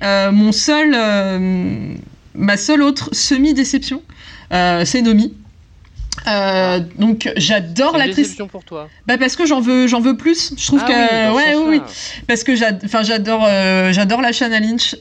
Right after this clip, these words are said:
Speaker 1: Euh, enfin je, je l'avais adorée dans, dans Captain Marvel. Et, euh, et là je trouvais que, euh, elle, euh, enfin elle mérite un meilleur traite-,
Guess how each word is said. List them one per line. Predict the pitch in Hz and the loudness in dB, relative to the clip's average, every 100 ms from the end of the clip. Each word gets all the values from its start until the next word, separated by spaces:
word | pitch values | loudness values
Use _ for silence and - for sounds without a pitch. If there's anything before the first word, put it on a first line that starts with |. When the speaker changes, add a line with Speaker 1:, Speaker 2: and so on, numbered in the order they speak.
| - | -4
Speaker 1:
Euh, | 185 180 175 180 180 185 | -2 0 0 0 0 0
enfin | 180 202 | 0 0
je, | 180 190 | 2 0
je | 170 | 0
l'avais | 190 190 | -2 -2
adorée | 190 202 214 | -2 -2 -2
dans, | 190 170 165 | 0 -2 -2
dans | 165 | -4
Captain | 165 175 165 | -6 -4 -4
Marvel. | 151 151 175 214 - - - - 208 190 | -2 -2 -2 -4 -8 -20 -20 -16 -10 -4
Et, | 202 196 | 0 0
euh, | 185 185 185 - - | 0 0 0 -2 -4
et | 226 | -2
là | 254 311 339 285 | 0 0 0 0
je | 214 | 0
trouvais | 226 - 254 311 320 | -2 0 2 2 2
que, | 285 302 320 - | 2 4 2 0
euh, | 202 196 180 175 - - - - - - - - - - | -2 -2 -4 -8 -16 -20 -20 -20 -20 -20 -20 -20 -20 -8
elle, | 226 226 | -4 0
euh, | 233 220 208 - | 2 0 -2 -6
enfin | - 220 - - | -2 -2 -4 -8
elle | - 247 | -2 2
mérite | 254 277 320 339 | 2 4 2 2
un | 269 | 0
meilleur | 240 262 269 294 277 | 2 2 4 2 0
traite-, | - 269 - - | -2 -2 -2 -10